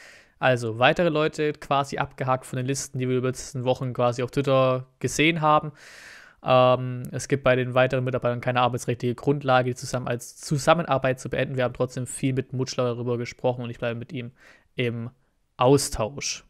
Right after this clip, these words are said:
Jetzt mal gucken, wie es da weitergeht. Ähm, Hitzelsberger meinte da auch noch quasi, wir müssen uns festlegen, wollen wir in fünf Jahren mit den Topclubs in der Bundesliga konkurrieren oder wollen wir die sportlichen Ambitionen herunterschrauben, weil wir wirtschaftlich nicht mehr kon-, konkurrenzfähig sind.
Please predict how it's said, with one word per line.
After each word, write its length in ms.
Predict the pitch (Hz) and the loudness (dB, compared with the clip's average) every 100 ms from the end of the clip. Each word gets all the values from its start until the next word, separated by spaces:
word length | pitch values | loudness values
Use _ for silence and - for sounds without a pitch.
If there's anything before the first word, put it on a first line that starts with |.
| _ - | _ -8
Jetzt 460 | 127 - - - | -8 -8 -18 -12
mal 440 | 127 127 123 123 123 _ | -4 0 2 0 -4 _
gucken, 560 | - 165 160 151 151 127 | -6 -4 -4 -6 -6 -4
wie 100 | 131 | -6
es 100 | - | -2
da 220 | 123 120 | 0 4
weitergeht. 420 | 185 208 208 202 - - - - - | 2 2 0 -2 -8 -20 -20 -10 2
Ähm, 680 | 139 139 143 143 143 143 - | 4 6 4 0 -6 -8 -8
Hitzelsberger 640 | 139 135 139 143 135 135 | -6 -4 -2 2 4 4
meinte 380 | 127 127 127 131 | 2 0 0 0
da 380 | 127 123 123 123 | 2 2 2 2
auch 260 | - 135 143 | 0 -2 0
noch 180 | 131 | -4
quasi, 480 | - 123 123 - 123 | 0 0 2 0 -2
wir 80 | 123 | -2
müssen 260 | 123 - 127 | -4 -6 -6
uns 200 | 123 - | -6 2
festlegen, 560 | 135 - 135 135 127 | 2 2 2 2 2
wollen 240 | 123 127 123 | 2 2 0
wir 100 | 123 | -4
in 100 | 120 | -4
fünf 300 | - 123 - | -4 -4 0
Jahren 300 | 123 123 123 _ _ _ _ _ _ - | 0 0 -4 _ _ _ _ _ _ -4
mit 160 | 143 | 0
den 120 | 143 131 | 0 4
Topclubs 360 | 139 139 135 | 2 2 -2
in 60 | 131 | -2
der 40 | |
Bundesliga 300 | 135 135 143 | -4 0 -2
konkurrieren 420 | 135 135 131 131 | -2 -2 0 0
oder 220 | 127 123 123 | -2 -2 -2
wollen 140 | 123 | -2
wir 60 | 123 | -4
die 100 | 123 | -6
sportlichen 420 | - 123 - 127 | -4 -4 -4 -8
Ambitionen 460 | 117 - 123 123 | -8 -8 -8 -6
herunterschrauben, 680 | 120 117 120 120 - 127 120 | -6 -6 -6 -6 -4 -4 -2
weil 140 | 120 117 | -4 -4
wir 120 | 120 - | -8 -8
wirtschaftlich 380 | 131 - - - | -8 -6 -8 -10
nicht 140 | 123 | -10
mehr 80 | 123 | -8
kon-, 340 | - 120 135 - | -8 -8 -8 -8
konkurrenzfähig 760 | - 139 131 160 - 156 143 | -6 -2 0 -2 0 0 0
sind. 200 | 143 131 | -2 -6